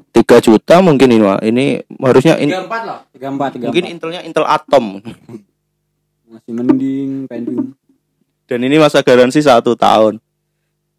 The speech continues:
Speaker 1: Ya, ini gimana ya ini? Masa s-, anggaran dua koma berapa, dua koma tujuh atau empat triliun tadi?
Speaker 2: Dibaca ya, lengkap dong.
Speaker 1: Di-
Speaker 2: Takutnya kita salah.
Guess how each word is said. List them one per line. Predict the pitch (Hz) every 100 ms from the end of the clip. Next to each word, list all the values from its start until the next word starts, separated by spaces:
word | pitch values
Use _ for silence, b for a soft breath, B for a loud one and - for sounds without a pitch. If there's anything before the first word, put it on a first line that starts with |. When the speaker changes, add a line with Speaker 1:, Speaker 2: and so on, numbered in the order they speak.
| _
Speaker 1:
Ya, | - - 101 101 101 98 80 78 90
ini | 95 92 98 104
gimana | 101 95 139
ya | 151 110
ini? | 131 _ _ _ _ _ _ _ _ _ _ _ _ _ _ _ -
Masa | 107 - 160 -
s-, | - - - -
anggaran | 131 135 123 123 160 165 -
dua | 135 120
koma | 131 131 131 127 120 113 -
berapa, | - 113 123 131 _
dua | 117
koma | 113 113 113
tujuh | - 110 -
atau | 113 113
empat | 110 107
triliun | 113 113 113 123
tadi? | 120 - 143 _
Speaker 2:
Dibaca | _ 147 143 151
ya, | 196 202
lengkap | _ _
dong. | _ _
Speaker 1:
Di- | - 120 117
Speaker 2:
Takutnya | 180 202 208
kita | _ 202
salah. | - 165 165